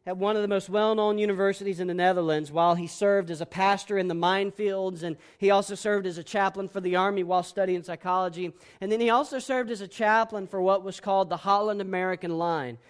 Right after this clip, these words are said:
which is where he pastored and accompanied immigrants to the United States. In nineteen sixty-three, Henry Nouwen graduated as a psychologist.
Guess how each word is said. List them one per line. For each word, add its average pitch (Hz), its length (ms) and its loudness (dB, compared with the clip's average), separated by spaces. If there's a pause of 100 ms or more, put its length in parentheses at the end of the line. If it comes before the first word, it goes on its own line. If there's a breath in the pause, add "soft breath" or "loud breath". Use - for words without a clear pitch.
(140)
which 180 180 -4
is 165 100 -6
where 185 140 -2
he 185 120 -2
pastored 202 540 2
and 190 80 -2
accompanied 175 580 -6
immigrants 185 460 -4
to 165 120 -12
the 160 60 -10
United 160 400 -4
States. - 460 -10 (340 soft breath)
In 180 100 -2
nineteen 226 340 0
sixty-three, 208 580 -4
Henry 185 220 -2
Nouwen 175 320 -2
graduated 165 560 -2
as 151 80 -12
a - 20 -20
psychologist. 143 680 -10